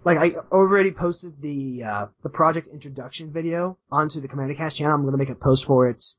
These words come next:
I wanna say tomorrow, since I don't think the Squirecast guys are gonna be on. Because I, I talked to Matt, and he said that it's partly because he has a new job that's like a hour, hour and a half commute.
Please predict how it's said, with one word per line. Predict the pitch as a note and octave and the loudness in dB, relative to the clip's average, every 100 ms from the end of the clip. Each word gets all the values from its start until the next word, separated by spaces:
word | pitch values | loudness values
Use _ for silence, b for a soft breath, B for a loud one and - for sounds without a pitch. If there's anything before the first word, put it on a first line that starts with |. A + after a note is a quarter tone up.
| _ _ - | _ _ -4
I | C3 | 0
wanna | C#3 C#3+ D#3+ | 2 4 2
say | - D3 C#3 C3+ C3 B2+ B2 A2+ | 0 4 6 8 6 6 2 -2
tomorrow, | - A#2 A2 A2+ A#2 G#2+ G2 F#2 | 0 4 6 6 6 4 2 0
since | - G#2 | -2 2
I | |
don't | G#2 C3+ | 2 2
think | C3 | 0
the | - | -2
Squirecast | - G#2 G#2 G2 G2+ | 0 0 0 0 0
guys | F#2 F2+ | 0 -2
are | |
gonna | F#2+ | -4
be | F2 E2+ | 0 0
on. | D#2+ E2 - _ _ _ - | 2 0 -4 _ _ _ -4
Because | D3 D#3+ D3 C3+ _ _ | 2 4 4 0 _ _
I, | - E3 _ _ D#3+ | -4 -4 _ _ 0
I | F3 | 0
talked | D#3 F3+ F3 | 0 -2 -2
to | - | -8
Matt, | C3+ C3 | -14 -14
and | - | -16
he | D3+ | -18
said | D#3 D#3 | -14 -12
that | C#3 C3+ _ - | -12 -14 _ -20
it's | D3 | -18
partly | - E3 D#3+ C#3+ D3+ | -4 0 0 -2 -10
because | C#3+ D3 C#3 | -10 -14 -12
he | C#3 | -10
has | C3 | -10
a | A#2 B2+ _ | -12 -18 _
new | C3 C#3 | -12 -4
job | C#3 C3 B2 | -2 -2 -4
that's | A#2 | -10
like | A#2 A2+ | -12 -10
a | G#2 F#2 F2+ - | -10 -10 -12 -4
hour, | B2+ B2+ C3 C3 | 0 2 2 2
hour | A2 A#2+ | 0 0
and | B2 | 2
a | |
half | B2 A2+ - - | 2 0 -8 -14
commute. | A2 A#2 C#3 | -8 -4 -4